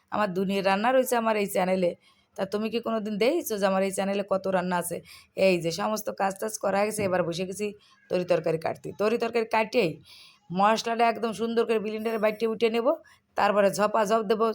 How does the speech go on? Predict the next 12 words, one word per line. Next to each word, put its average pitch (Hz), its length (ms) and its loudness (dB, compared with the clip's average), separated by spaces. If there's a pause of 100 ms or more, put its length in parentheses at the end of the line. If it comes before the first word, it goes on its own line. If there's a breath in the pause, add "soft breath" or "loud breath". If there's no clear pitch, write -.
(480 soft breath)
কড়াইয়ের 220 260 6
মধ্যে 233 180 0
হয়ে 208 240 6
যাবে 170 180 4
সপা 175 280 0
সপ, 143 200 -6 (480 soft breath)
তারপরে 190 360 4
আমরা 175 180 2
ঘপা 180 260 2
ঘপ 170 220 2
খাইয়ে 202 240 2
নেব 180 160 2